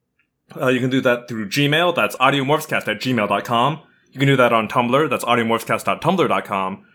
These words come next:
And you can do that, uh, of course, on my website, the apocalypse dot com.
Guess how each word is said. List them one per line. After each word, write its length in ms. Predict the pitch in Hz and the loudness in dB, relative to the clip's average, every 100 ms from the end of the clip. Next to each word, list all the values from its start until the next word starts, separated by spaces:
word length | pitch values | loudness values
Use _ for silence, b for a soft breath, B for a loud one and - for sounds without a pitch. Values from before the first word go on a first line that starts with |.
| b b | b b
And 160 | 113 123 | -2 -2
you 100 | 139 | 0
can 140 | 175 | 0
do 100 | 160 160 | 0 4
that, 300 | 160 156 127 | 4 4 2
uh, 580 | 127 131 131 131 127 - - | 0 2 0 0 -2 -8 -12
of 80 | - | -4
course, 200 | 156 151 | 0 0
on 80 | |
my 80 | 143 | 2
website, 420 | 143 196 - 82 - - | 2 2 0 -8 -10 -6
the 240 | 120 165 | 2 4
apocalypse 560 | 160 - 185 185 90 - | 4 4 2 0 -8 -4
dot 140 | 90 | -4
com. 320 | 104 85 82 | -2 -6 -6